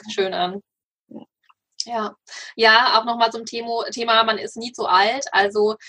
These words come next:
Speaker 2: ich
Speaker 1: Mhm.
Speaker 2: glaub auch, man, ähm, entwickelt sich ja auch weiter oder die Persönlichkeit verändert sich ja auch mit der Zeit. Und selbst wenn man vielleicht auch nie so ähm, modebewusst jetzt in dem Sinn war, warum nicht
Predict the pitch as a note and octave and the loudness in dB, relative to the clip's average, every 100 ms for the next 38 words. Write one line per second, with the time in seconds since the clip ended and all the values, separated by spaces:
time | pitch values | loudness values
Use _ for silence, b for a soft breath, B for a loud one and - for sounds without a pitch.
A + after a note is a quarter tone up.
0 | B - G#3 G#3 G3+ - A3 G#3+ A3+ A3 | B -14 -2 6 6 4 2 4 2 0
1 | G3+ G3 G3+ G#3 G#3 G3+ G3+ G#3 A#3 A#3 | 2 2 2 0 0 0 0 -2 -4 -8
2 | A3 G#3+ F#3+ F#3 F3 F3+ A#3 G#3+ F#3 F#3+ | 0 2 2 2 2 2 2 0 0 0
3 | G3 G3 F#3+ F#3+ G3+ G#3 G3 G3+ A#3+ - | 0 4 4 4 -2 -4 0 0 0 -4
4 | G#3 F#3+ F#3+ - _ - - G3+ G#3+ G#3 | 2 2 0 -8 _ -4 0 4 4 2
5 | G#3+ F3+ F#3 G3+ G3+ G3 F3+ - F3+ F3+ | 0 2 4 2 -2 -2 -4 -2 2 2
6 | A3+ - G3 G3+ G#3 B B B G#3 G#3+ | 0 -4 -6 -6 -6 B B B 0 2
7 | A#3 A3 A3 A3+ A3 E3+ A3 - - G#3 | 2 4 4 4 2 2 -2 -4 -8 -2
8 | A3 A#3+ B3 A#3 A3 A3 A3 _ _ _ | -2 -2 -4 -2 2 2 0 _ _ _
9 | - G#3+ G#3 G3+ F#3 G#3 G#3+ G3+ F#3+ G#3 | 0 2 4 0 2 4 2 0 -4 -4
10 | C4 - G#3+ G#3+ G3+ G#3+ G#3+ F#3+ F3 G3+ | -4 -4 -2 2 2 2 -2 2 4 6
11 | A3+ G3+ G3 G3+ G#3 A#3+ - - | 4 2 2 2 0 -2 -8 -12